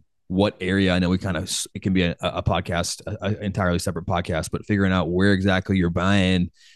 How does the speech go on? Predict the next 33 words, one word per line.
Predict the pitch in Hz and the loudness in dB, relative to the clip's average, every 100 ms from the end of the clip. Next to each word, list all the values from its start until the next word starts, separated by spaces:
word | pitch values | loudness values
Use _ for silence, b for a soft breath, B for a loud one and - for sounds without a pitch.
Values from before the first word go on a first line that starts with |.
| b - | b -4
and | 87 85 | -2 0
being | 92 90 | 2 0
prepared | - 82 - 92 85 | -2 -6 -2 -2 -2
for | 92 | -4
that, | 80 85 76 | -2 -2 -4
because | 85 87 | -6 -8
it's | 78 | -4
not | 95 95 | -2 -2
necessarily, | 90 87 92 87 87 | -2 -4 -4 -4 -2
"Hey, | 87 | -4
this | 87 90 | -4 -8
is | |
the | - | -10
high | - 82 | -10 -8
country | 80 92 87 87 80 | -8 -8 -8 -8 -10
calendar." | - 92 90 85 78 76 | -8 -4 -2 -2 -4 -8
It's | - | -8
like, | 87 80 - b b b | -8 -8 -12 b b b
you | - | -4
know, | 80 | -2
if | 78 | 2
you | 104 | 2
got | 110 | 2
a | 92 | 2
ski | - - 104 101 | -2 0 2 4
in, | 98 | 2
ski | - 98 90 | 0 -4 -2
out | 90 85 | 0 -2
house | 87 95 90 82 - - | -2 -2 -2 -6 -10 -6
on | 104 104 | 0 0
the | 98 | 0
ski | - 107 | 0 0
slopes, | 107 90 82 85 - - | 0 0 -2 -4 -6 -10